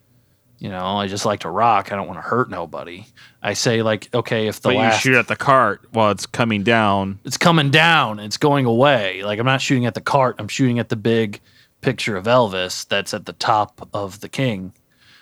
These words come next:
Speaker 1: I shoot at that because he's the one that killed my dad.
Speaker 2: I don't think he
Speaker 1: Because
Speaker 2: killed, I don't think Elvis
Speaker 1: he
Speaker 2: killed your
Speaker 1: killed my
Speaker 2: dad, man.
Speaker 1: dad be-, so I wanna shoot at the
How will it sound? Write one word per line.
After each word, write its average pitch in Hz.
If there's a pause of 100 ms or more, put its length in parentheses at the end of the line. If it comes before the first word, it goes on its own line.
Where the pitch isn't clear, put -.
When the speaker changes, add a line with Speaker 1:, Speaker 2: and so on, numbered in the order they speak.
(240)
Speaker 1:
I 104
shoot 120
at 95
that 123
because 104
he's 113
the 117
one 104
that 95
killed 98
my 87
dad. 95 (1400)
Speaker 2:
I 117
don't 123
think 120
he 117
Speaker 1:
Because 110
Speaker 2:
killed, 101
I 113
don't 123
think 117
Elvis 113
Speaker 1:
he -
Speaker 2:
killed 107
your 95
Speaker 1:
killed 98
my 117
Speaker 2:
dad, 107
man. 98 (280)
Speaker 1:
dad 98
be-, 98 (1400)
so -
I -
wanna 104
shoot 120
at 104
the 95